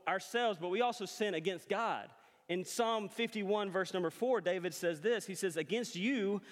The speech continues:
and you alone," talking about God, "have I sinned. I've done what's evil in your sight." Somebody tell me, what was David's sins? What did he do?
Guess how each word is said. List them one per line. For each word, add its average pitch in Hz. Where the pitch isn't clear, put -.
and 190
you 220
alone," 202
talking 180
about 143
God, 170
"have 160
I 175
sinned. 233
I've 185
done 254
what's 180
evil 175
in 147
your 233
sight." 127
Somebody 269
tell 233
me, 175
what 277
was 233
David's 202
sins? 156
What 233
did 240
he 247
do? 160